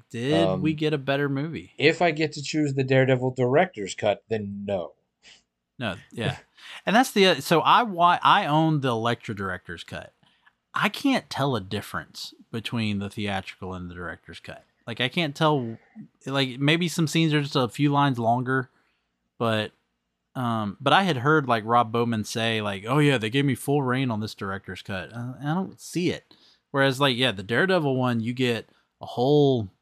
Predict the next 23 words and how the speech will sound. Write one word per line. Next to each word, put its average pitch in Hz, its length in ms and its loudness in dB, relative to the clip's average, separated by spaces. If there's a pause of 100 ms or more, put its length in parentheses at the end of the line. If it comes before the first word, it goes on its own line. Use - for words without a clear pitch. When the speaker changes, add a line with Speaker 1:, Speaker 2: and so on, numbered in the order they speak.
(340)
Speaker 1:
subplot 160 800 2 (300)
that 135 200 -6 (140)
just 135 160 -4
completely 139 420 -2
changes 135 540 0
the 123 100 0
m-, 117 220 -2 (120)
the 117 100 -6
tone 131 460 0
of 131 160 -2
the 127 60 -2
movie, 156 640 2
and 98 380 -8 (720)
Speaker 2:
Yeah, 87 320 -4
I - 20 -4
mean, 107 220 -4
the 110 100 -2
director's 123 400 0
Speaker 1:
Yeah. 104 100 0
Speaker 2:
cut 101 200 0
makes 104 280 -6
it 107 120 -4
a, 95 160 -6